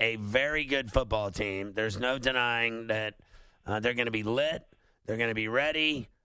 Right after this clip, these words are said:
Uh, they are as good as anybody in the country. They can play with anybody. And then we'll find out if they're able to convert that into a win of epic proportions in Tuscaloosa, because that's what it's gonna take, right? This isn't some kind of walk in the park.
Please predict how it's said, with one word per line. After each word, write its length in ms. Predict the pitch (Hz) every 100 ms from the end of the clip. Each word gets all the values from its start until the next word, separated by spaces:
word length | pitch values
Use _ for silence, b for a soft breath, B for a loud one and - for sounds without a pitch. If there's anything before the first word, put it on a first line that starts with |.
| _
Uh, 300 | 110 110 110
they 240 | 110 135 139
are 340 | 135 123 120
as 240 | 120 117 101
good 240 | 139 147
as 120 | 131
anybody 520 | 135 147 143 147 143 139
in 80 |
the 100 | 120
country. 540 | 110 135 143 123 143 139
They 120 | 123
can 140 | 117
play 240 | 110 135 143
with 140 | 135
anybody. 560 | 127 120 107 101 95 87 b b -
And 120 | 113
then 140 | 131 139
we'll 140 | 143
find 360 | 107 147 156 160
out 360 | 160 139 127 -
if 200 | 120 104
they're 220 | 127 131
able 380 | 143 160 165 139
to 340 | - 139 139
convert 600 | - 123 113 110 160 165
that 340 | 139 135 127 131
into 480 | 127 123 123 135 127
a 120 | 120
win 640 | 113 139 156 156 147 120 b b b b _
of 160 | 110 113 -
epic 360 | 165 180 139
proportions 680 | 131 117 123 117 113 117 107 -
in 200 | 143 135
Tuscaloosa, 840 | 139 127 - 120 123 113 90 73
because 220 | - 120 117
that's 200 | 156 143
what 160 | 139
it's 120 | 117
gonna 200 | 123 113
take, 380 | 101 113 101 -
right? 200 | 104 101
This 220 | 101 135
isn't 300 | 160 135 131
some 240 | - 131 117
kind 240 | 123 120
of 80 | 107
walk 320 | 117 127 104
in 80 | 110
the 80 | 95
park. 500 | 113 123 92 -